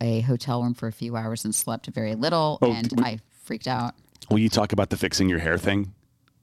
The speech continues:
Speaker 2: I see it's
Speaker 1: Oh.
Speaker 2: on. This is great. This
Speaker 1: So,
Speaker 2: is a great little
Speaker 1: so I
Speaker 2: note.
Speaker 1: was, I was in the, there's a clip of me in, in the first leg, and I'm,
Speaker 2: Uh-huh.
Speaker 1: like, fixing, I'm pulling my hair back. I'm like, "Give me a kiss." And it was like, like, and I'm fixing my hair. And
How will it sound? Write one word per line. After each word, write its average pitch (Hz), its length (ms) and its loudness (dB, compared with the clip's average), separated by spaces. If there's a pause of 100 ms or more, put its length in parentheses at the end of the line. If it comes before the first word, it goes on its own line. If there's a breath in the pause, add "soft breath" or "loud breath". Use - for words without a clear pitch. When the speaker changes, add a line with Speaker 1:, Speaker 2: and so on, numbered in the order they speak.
(340 loud breath)
Speaker 2:
I - 60 -4
see - 60 8
it's - 0 -
Speaker 1:
Oh. 226 260 6
Speaker 2:
on. 95 80 -2
This 143 180 2
is 147 140 2
great. 98 360 0
This - 120 2
Speaker 1:
So, 320 100 6
Speaker 2:
is 302 80 4
a 277 140 4
great 214 200 2
little 208 160 2
Speaker 1:
so 254 140 4
I 247 80 6
Speaker 2:
note. 262 100 0
Speaker 1:
was, 277 220 2 (140)
I 254 80 4
was 254 200 0
in 254 260 0
the, 240 140 -2
there's 214 320 0
a 208 60 0
clip 220 280 -2
of 208 120 0
me 185 260 2
in, 156 220 -2
in 160 160 -2
the 156 80 -4
first 156 320 -6
leg, 151 240 2
and 170 140 -4
I'm, 175 100 0
Speaker 2:
Uh-huh. 98 140 4
Speaker 1:
like, - 240 -2
fixing, - 440 -8
I'm 190 120 -8
pulling 240 260 -8
my 202 100 -4
hair 185 220 -2
back. 180 220 -4
I'm 180 80 -8
like, 170 160 -8
"Give 196 120 -6
me 185 100 -4
a 175 40 -6
kiss." - 320 0
And - 140 -4
it - 20 0
was 151 100 -2
like, 160 140 0 (380)
like, 165 240 2 (440 loud breath)
and 185 120 2
I'm 175 40 -6
fixing 196 360 -2
my 151 80 4
hair. 160 420 0
And 143 320 2